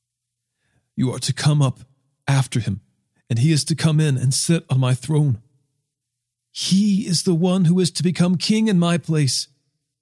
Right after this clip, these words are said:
He is the one I have commanded to be ruler over Israel and Judah.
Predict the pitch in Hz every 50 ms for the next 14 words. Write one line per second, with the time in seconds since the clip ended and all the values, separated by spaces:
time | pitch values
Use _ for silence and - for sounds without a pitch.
0 | _ _ _ _ _ _ _ _ _ _ - - 165 185 180 170 151 123 107 -
1 | - 127 - - 131 110 117 110 110 98 95 95 - _ _ _ _ _ - -
2 | - - 143 147 131 139 127 - - 139 139 143 147 147 147 131 131 117 - 143
3 | 120 131 123 110 107 147 165 175 170 147 127 113 107 - - _ - 143 139 123
4 | 131 135 131 - - 170 165 135 110 110 113 101 101 98 - _ _ - 131 120
5 | 113 117 107 - 127 127 123 113 107 92 -